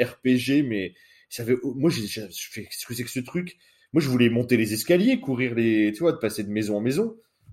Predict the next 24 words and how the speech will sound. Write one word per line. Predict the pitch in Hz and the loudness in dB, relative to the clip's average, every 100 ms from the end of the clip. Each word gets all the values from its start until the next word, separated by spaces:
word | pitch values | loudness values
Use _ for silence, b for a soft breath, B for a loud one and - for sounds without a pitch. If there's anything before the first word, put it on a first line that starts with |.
| - | -10
Et | 101 95 | -6 -6
en | |
fait, | - 110 | -4 -6
non, | 120 135 | -4 -2
bah, | 92 | 0
en | 98 | 0
même | 104 | 0
temps, | 135 | -4
sur | - | -2
la | 98 | 0
nes, | 104 131 | 2 0
ça | - | -2
aurait | 85 | -8
pas | 85 | -6
été | 95 98 | -6 -6
possible | 101 117 147 | -4 -6 -4
de | 110 | -4
monter | 101 98 98 | -4 -4 -4
un | 101 | -4
escalier, | 101 - 113 131 | -6 -4 -2 -2
tu | - 98 | -4 -8
l'aurais | 92 95 | -6 -6
monté, | 95 - 101 101 | -6 -2 0 2
euh, | 95 | 2